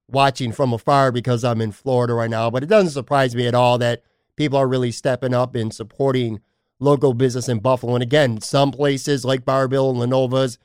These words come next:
a lot of these places are able to keep going and thrive. And it's just, my heart breaks because, because there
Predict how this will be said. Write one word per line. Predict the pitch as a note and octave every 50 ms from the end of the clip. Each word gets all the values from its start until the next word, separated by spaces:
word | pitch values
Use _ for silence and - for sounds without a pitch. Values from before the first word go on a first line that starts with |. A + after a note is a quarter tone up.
| _ _ _ _ _ _ _ _
a | C3
lot | C3+ C#3+ C#3
of |
these | B2+ C3 A#2+ -
places | - C#3 C#3 B2+ C3+ A#2
are | A#2+ A#2+ B2+
able | C3 A#2+ G#2+
to | G#2+
keep | - C#3 B2 -
going | B2+ B2 B2 A#2
and | G#2+ G2+ -
thrive. | A2+ A#2 B2 C3 C3+ B2+ A2
And | A2 A2+
it's | G#2+
just, | - A2+ - - _ _ _ _ _ _ -
my | C3+ C#3+
heart | F3+ G#3 G3+ D3+
breaks | D3 F#3 F#3+ F#3 F#3
because, | - _ - F3 D#3+
because | D3+ F3 F#3 - D#3+ D#3 D#3+ D3 F#3 F3+ F3
there | E3+ E3+ E3 F#3 F#3+ F#3+ F#3